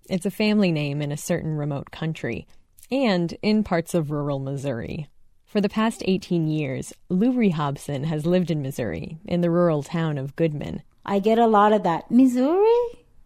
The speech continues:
Speaker 2: We like it here." <laughs>
Speaker 1: She's originally from the western Pacific island of Pingalop in Micronesia.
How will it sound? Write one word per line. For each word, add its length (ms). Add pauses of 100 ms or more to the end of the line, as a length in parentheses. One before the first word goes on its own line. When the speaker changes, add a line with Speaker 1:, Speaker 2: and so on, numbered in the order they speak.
(100)
Speaker 2:
We 160
like 300
it 80
here." 340 (560)
<laughs> 500
Speaker 1:
She's 280
originally 460
from 180
the 100
western 400
Pacific 400
island 360
of 120
Pingalop 540 (120)
in 140
Micronesia. 800